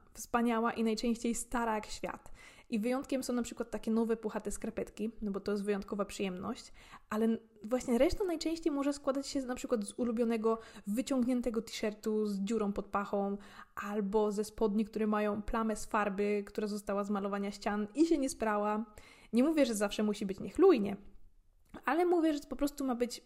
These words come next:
przyjemnie i wygodnie. No, mój dres w kakałko jest aku-, akurat dość nowy, bo kupiłam go w tamtym roku i daję mu dziesięć na dziesięć,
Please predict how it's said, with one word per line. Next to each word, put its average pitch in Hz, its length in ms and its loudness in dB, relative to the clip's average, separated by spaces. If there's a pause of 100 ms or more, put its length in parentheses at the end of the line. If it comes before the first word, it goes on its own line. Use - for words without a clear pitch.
przyjemnie 262 500 0
i 247 60 -4
wygodnie. 220 480 -4 (300)
No, 220 240 2 (120)
mój 247 220 2
dres 254 260 2
w - 60 -18
kakałko 220 420 -2
jest 220 100 -4
aku-, - 280 -8
akurat 220 340 -2
dość 208 220 -4
nowy, 196 280 -2
bo 208 100 -2
kupiłam 208 380 -4
go 208 100 -4
w - 40 -12
tamtym 208 280 -4
roku 196 280 0
i 240 140 0
daję 233 260 4
mu 233 140 2
dziesięć 247 300 0
na 277 80 0
dziesięć, 226 400 0